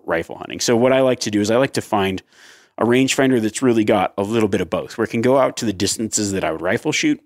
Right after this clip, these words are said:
but also is effective for archery hunting, because I primarily archery hunt.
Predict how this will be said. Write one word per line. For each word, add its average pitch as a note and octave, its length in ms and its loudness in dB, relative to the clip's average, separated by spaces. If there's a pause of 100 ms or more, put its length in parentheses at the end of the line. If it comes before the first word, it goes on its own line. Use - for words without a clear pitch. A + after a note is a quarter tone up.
(140)
but B2 240 -2
also C#3 400 4
is G#2 120 0
effective F#2 560 -4
for G#2 440 0
archery F2 340 -6
hunting, D#2 240 -10
because G2+ 260 -4 (640)
I A2 80 -2
primarily G#2 540 0
archery E2+ 320 -10
hunt. - 220 -20